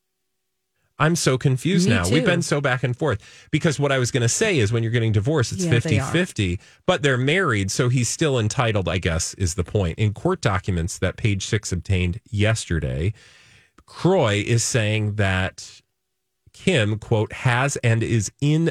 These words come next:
Speaker 1: the process of selling some of the personal property they acquired in their eleven-year marriage, including an expansive collections,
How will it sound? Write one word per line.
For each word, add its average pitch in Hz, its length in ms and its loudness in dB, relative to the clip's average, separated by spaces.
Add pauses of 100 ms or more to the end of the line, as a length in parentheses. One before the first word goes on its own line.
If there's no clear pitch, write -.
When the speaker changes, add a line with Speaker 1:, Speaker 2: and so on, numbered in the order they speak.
Speaker 1:
the 120 100 0
process 123 540 -2
of 90 140 -2
selling 92 520 -2 (140)
some 117 340 -2
of 117 120 -2
the 101 80 -2
personal 95 420 -2
property 98 680 -2
they 92 200 0
acquired 87 560 0 (380)
in 107 160 2
their 104 140 0
eleven-year 95 500 0
marriage, 98 460 0
including 104 640 0
an 95 220 -2 (160)
expansive 127 760 -2
collections, 85 880 -4